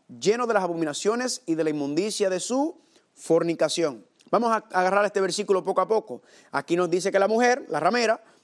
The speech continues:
está vestida ¿de qué? De púrpura y escarlata, dos colores muy interesantes, púrpura,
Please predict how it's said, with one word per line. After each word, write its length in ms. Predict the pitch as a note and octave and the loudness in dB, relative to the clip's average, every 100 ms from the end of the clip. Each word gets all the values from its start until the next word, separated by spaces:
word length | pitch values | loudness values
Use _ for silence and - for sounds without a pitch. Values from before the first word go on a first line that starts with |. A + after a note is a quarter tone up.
| _ | _
está 220 | E3+ F3+ | -2 0
vestida 360 | F3 E3 G3 G#3 | 0 0 2 2
¿de 80 | G#3+ | 2
qué? 340 | B3 F3 _ _ _ _ | 0 0 _ _ _ _
De 120 | D#3 | -4
púrpura 580 | - - C4 B3+ B3+ B3 | -4 -2 -2 0 -2 0
y 20 | |
escarlata, 640 | A#3 A3 G3 A#3 A3 D#3 C3+ | 0 0 2 2 2 -4 0
dos 260 | E3 B3 | 0 2
colores 320 | - A3+ A#3+ | 2 4 2
muy 220 | G#3 G#3+ A#3 | 0 0 -2
interesantes, 720 | A3+ A3 G#3 A3+ G#3+ D3+ C#3+ | 0 -2 2 0 0 -6 -10
púrpura, 600 | - G#3+ - B3+ C4 | -2 -2 0 0 0